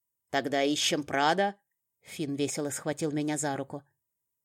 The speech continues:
«Тут есть даже коллекции не только прет-а-порте». «Не уверена, что готова настолько истощить мой кошелек», хмыкнула я. «Но примерить святое».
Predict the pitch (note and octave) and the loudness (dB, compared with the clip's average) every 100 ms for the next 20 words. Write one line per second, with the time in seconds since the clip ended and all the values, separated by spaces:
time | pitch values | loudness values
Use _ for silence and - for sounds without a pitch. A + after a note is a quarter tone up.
0 | _ _ _ - C#3 D3 D3+ D3+ C#3+ D#3 | _ _ _ -2 -2 2 2 2 4 4
1 | D3+ D#3+ C#3+ D3+ D#3 - D#3+ C#3+ D3 C#3+ | 4 2 4 4 2 0 2 4 2 4
2 | D3+ F#3+ F#3 E3 D#3 D3 D3 - C#3 B2 | 2 2 0 0 0 0 -2 0 0 0
3 | - _ _ _ _ _ _ _ _ _ | -6 _ _ _ _ _ _ _ _ _
4 | _ _ C#4+ D4 D#4 F4 F#4 F4 C#4 C4+ | _ _ 4 6 8 8 8 6 6 4
5 | C#4 - D4+ E4+ - A3 G3+ A3 B3+ - | 2 0 2 2 2 2 2 2 -2 -2
6 | F3+ - G3+ - - - - G#3+ A3+ A3 | -4 -2 -2 0 -2 -2 -4 -2 -2 -2
7 | B3+ - D4 G3 - - _ _ - C#3+ | -4 0 2 2 -2 -12 _ _ -6 -4
8 | B2 C3+ B2 B2+ B2 B2 _ _ _ _ | -4 -4 -4 -4 -6 -10 _ _ _ _
9 | _ - D4+ D4+ E4+ D#4+ E4+ G4 - - | _ 4 4 4 4 6 6 4 0 0
10 | D#4 D4+ D#4 F#4 C#4 D#3+ | 2 4 4 6 4 0